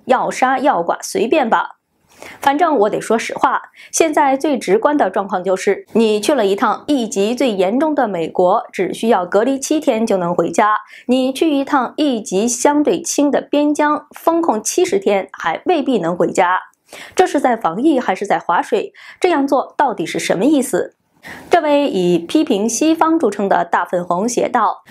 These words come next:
：“就算我们要一直抗议到底，那也不能因此随便造谣说国外尸横遍野、医疗崩溃、后遗症爆棚，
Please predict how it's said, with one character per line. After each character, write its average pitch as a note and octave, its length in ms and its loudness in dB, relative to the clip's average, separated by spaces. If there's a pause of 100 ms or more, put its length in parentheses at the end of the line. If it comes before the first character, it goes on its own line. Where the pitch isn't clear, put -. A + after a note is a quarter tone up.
：“就 E4+ 140 4
算 C#4 260 2
我 F#3+ 120 2
们 F3 260 -4
要 F#3 260 0
一 C#4+ 220 0
直 F3+ 300 2
抗 D4 260 0
议 D4 80 2
到 D4 180 2
底， E3+ 420 -4
那 F4 180 0
也 B3 120 2
不 G#3+ 120 -4
能 A#3+ 160 0
因 D#4 200 2
此 D#4+ 300 -2
随 F#3 300 0
便 C4+ 240 0
造 A#3+ 160 0
谣 F3+ 180 -2
说 B3+ 320 0
国 G#3+ 220 2
外 C#4+ 260 2
尸 - 180 -2
横 C4+ 200 -4
遍 C#4+ 260 0
野、 F3+ 300 0
医 C4 100 0
疗 G3+ 180 2
崩 G3+ 200 -2
溃、 C#4 280 0
后 A#3 280 -2
遗 A3+ 100 -8
症 B3+ 180 -2
爆 D4+ 160 2
棚， F#3 400 -6